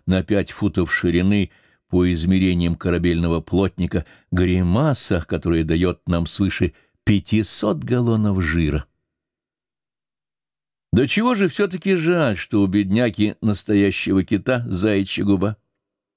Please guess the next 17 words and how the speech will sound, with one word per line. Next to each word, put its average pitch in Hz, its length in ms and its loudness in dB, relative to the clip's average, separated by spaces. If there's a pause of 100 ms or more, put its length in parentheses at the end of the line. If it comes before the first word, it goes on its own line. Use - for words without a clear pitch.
(240)
и 98 140 2
трещина 107 640 0
в 85 60 -4
губе 87 280 0
составляет 87 580 -2
целый 147 300 0
фут. - 360 -6 (720)
Наверное, 127 800 0 (440)
его - 200 0
мамаша 160 640 0
в 117 100 2
интересном 107 640 0
положении 90 600 0 (220)
плавала 208 460 2
у 190 140 2
перуанского 151 760 0
побережья 120 640 0